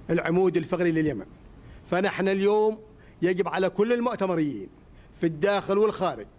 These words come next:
إلى رص الصفوف، فالمؤتمر الشعبي العام باغي لن أحد يزيح من موقعه، فهو مؤتمر قاد اليمن إلى بر الأمان،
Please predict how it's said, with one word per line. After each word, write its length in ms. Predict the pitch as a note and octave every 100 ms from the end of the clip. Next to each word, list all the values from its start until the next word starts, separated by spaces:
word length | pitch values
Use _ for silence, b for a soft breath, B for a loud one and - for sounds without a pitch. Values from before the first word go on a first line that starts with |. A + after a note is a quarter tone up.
| - - B B B
إلى 160 | D3+ F3
رص 200 | G#3 -
الصفوف، 600 | - F3+ F#3+ C#3+ - - - B B
فالمؤتمر 680 | F3 F3+ G#3 G3+ G#3 G3+
الشعبي 440 | F#3 - F#3+ F#3 G3
العام 400 | F#3 E3 G3 F3+
باغي 340 | F#3+ F#3 F#3
لن 340 | F3+ G3+ G3 G3
أحد 280 | F3+ - F#3+ - - B E3+
يزيح 420 | D#3+ F#3 F3+ E3+
من 160 | E3+
موقعه، 360 | E3+ C#3+ A#2+ - - B B B -
فهو 500 | F3+ F3 F#3 F3+ F3
مؤتمر 760 | G#3 F#3+ F#3 F#3 F3+ E3+ E3+ - B B B -
قاد 440 | G3 G3+ E3+ - - B B
اليمن 560 | - F3+ G3+ G3+ F#3+ F3+
إلى 460 | F3+ F3 F3+ F#3 - - B B B - - - - - -
بر 260 | G3 G#3+ G#3+
الأمان، 440 | G#3+ G3 F#3+ D3+